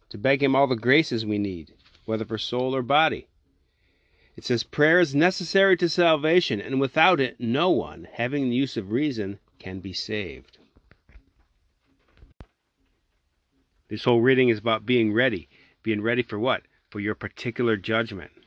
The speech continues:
So what's the Catechism say about the particular judgment? Question four oh nine.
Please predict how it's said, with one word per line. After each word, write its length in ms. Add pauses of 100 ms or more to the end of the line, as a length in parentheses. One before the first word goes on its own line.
(380)
So 120
what's 180
the 80
Catechism 480
say 180
about 180
the 60
particular 460
judgment? 480 (680)
Question 480
four 220
oh 100
nine. 440